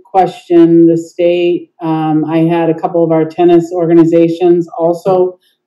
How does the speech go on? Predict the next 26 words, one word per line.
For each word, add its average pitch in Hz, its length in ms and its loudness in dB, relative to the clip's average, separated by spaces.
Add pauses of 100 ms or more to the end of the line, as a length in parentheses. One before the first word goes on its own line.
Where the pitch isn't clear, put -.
(120)
pose 190 260 2
the 185 60 0
question, 185 520 2
and 175 220 4
everybody 185 480 2
received 165 460 0
the 160 60 -4
same 170 320 2
answer. 170 520 2 (400)
So, 196 560 2
um, 175 580 -2 (340)
we, 202 520 -2
we 202 160 0
have 196 240 -4
had 185 360 -2
some 185 760 -2 (880)
guidance, 175 840 2 (120)
um, 170 580 -2
that 175 400 -2
suggested 170 800 -2
that 165 200 -2
it 160 140 -2
was 165 380 0
only 175 380 4
for 180 60 -2
use 170 460 2